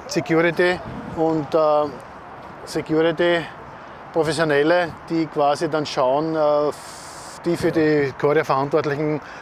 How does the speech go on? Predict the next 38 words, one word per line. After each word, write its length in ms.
Rapid-Fangruppen, 920
das 160
werden 180
so 140
zehn 400
bis 120
fünfzehn 460
sein, 300
die 80
werden 180
da 180
quasi 560
reingelassen 640
und 40
dann 140
wird 160
auch 140
dieses 340
Choreo-Material, 800
das 100
sind 160
die 60
Fahnen, 480
die 80
Transparente 680
und 60
so 80
weiter, 220
die 100
vorzeitig 560
aufgehängt 520
werden, 240
ob 160
das 400
so 340
den 300
Vorschriften 680
entspricht. 400